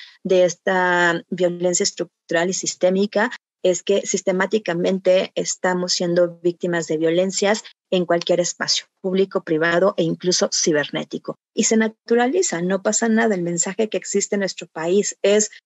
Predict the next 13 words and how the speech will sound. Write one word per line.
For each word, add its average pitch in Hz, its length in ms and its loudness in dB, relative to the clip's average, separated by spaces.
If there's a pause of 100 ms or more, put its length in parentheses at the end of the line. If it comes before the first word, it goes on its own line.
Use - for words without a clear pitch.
(180)
"No 240 260 4
pasa 220 300 0
nada 202 320 0
si - 320 -8
una 185 140 -4
mujer 175 260 -4
es 165 180 -2
víctima 175 400 -4
de 160 140 -4
violencia". 190 640 -2 (340)
Tenemos 220 480 2
ejemplos 214 680 2 (100)
muy, 240 800 6